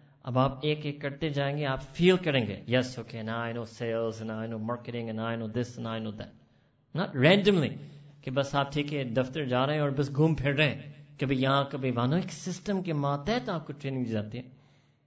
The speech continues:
سسٹمیٹکلی، پھر مزاج ہوگا۔ Arbitrarily، مزاج نہیں آئے گا۔ A lot of us, we're stuck in that. We're doing things arbitrarily.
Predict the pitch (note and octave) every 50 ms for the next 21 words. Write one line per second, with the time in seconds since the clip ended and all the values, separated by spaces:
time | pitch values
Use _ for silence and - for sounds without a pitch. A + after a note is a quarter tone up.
0 | _ _ _ _ _ _ _ - - - G#3 - - - F3+ D#3 C3+ C#3+ G3 A3
1 | A3+ A#3+ A3+ - E3+ A#2+ G2+ G2 - - D3+ D3 D3 C#3 A#2+ B2+ C3 C3+ B2 A2+
2 | G#2 G2+ F#2+ - - - - - - - _ _ _ _ _ - D3+ E3 E3+ F#3
3 | F#3+ - - F3+ F#3 F#3+ G3 G3+ F#3+ F3 D3+ A#2+ A2 A2+ A#2 C#3 C#3+ C#3+ C3+ -
4 | B2 A2+ G2+ - - - - - - - - - - _ _ _ _ _ _ _
5 | _ _ _ _ _ _ _ _ _ _ _ _ _ _ _ _ _ _ _ _
6 | _ _ _ _ - - C3+ C3+ D3+ F3+ G3 G3+ G3 F#3+ F3+ - F3 D#3+ - -
7 | A#3 A3+ - - G#3+ F3+ C#3+ A#2+ - C3 C3+ C3+ D#3 E3 F3+ F#3 F#3 - F3 D#3+
8 | E3 - - E3+ F3+ G3+ G3+ G3 - E3 D#3 C3+ A#2 G2+ F#2+